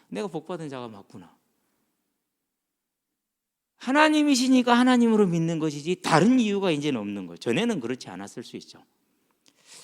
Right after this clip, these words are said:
근데 어떤 분은 간증을 들었어요. 그날 불교 신자였어요. 불교 집안에 시집을 갔어요. 할머니랑, 아니, 어머-, 시어머니랑 같이 산천초목을 다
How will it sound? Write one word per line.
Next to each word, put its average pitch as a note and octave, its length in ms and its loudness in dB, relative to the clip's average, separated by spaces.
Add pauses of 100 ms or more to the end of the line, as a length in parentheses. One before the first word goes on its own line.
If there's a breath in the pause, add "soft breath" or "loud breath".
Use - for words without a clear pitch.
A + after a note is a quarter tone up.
(360 loud breath)
근데 B3 200 0
어떤 A3+ 280 2
분은 G3+ 140 -2
간증을 C#3+ 340 -2
들었어요. A2 300 -6
그날 A#2 340 -10 (760)
불교 C#3 260 -6
신자였어요. F2 640 -14 (680)
불교 C#3+ 280 -4
집안에 A2 320 -10
시집을 G2+ 400 -16
갔어요. - 340 -20 (680)
할머니랑, E3 680 -6
아니, A#2 200 -12
어머-, B2 180 -4
시어머니랑 D#3+ 540 -6
같이 F#3+ 520 -8 (260)
산천초목을 F#3 760 -6
다 - 80 -12